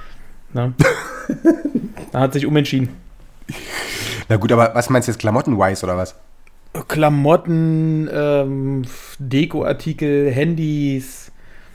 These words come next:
Speaker 1: Schuhe, alles. Ja.
Speaker 2: Ja, aber das ist, glaub ich, normal, oder? Dass Frauen irgendwie ihren Style alle fünf Minuten auf links drehen.
Speaker 1: Ja, beim Style, aber so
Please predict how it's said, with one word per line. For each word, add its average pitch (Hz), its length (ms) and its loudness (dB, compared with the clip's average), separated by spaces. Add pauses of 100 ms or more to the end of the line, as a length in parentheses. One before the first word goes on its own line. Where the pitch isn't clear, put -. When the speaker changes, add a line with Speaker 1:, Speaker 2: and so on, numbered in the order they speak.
(340)
Speaker 1:
Schuhe, 147 800 2 (840)
alles. 160 360 0 (1300)
Ja. 151 160 -2
Speaker 2:
Ja, 123 60 2
aber 98 160 2
das 104 200 0
ist, 113 100 -4
glaub 107 120 0
ich, 90 60 -2
normal, 87 380 4
oder? 95 140 0
Dass 92 120 -6
Frauen 98 260 0
irgendwie 95 220 -2
ihren 87 140 -4
Style 95 280 0
alle 90 120 -6
fünf 95 160 -6
Minuten 95 240 -2
auf - 100 -10
links 90 220 -4
drehen. 90 200 -4
Speaker 1:
Ja, 120 280 2
beim 127 180 2
Style, 139 480 4
aber 131 220 0
so 139 420 -4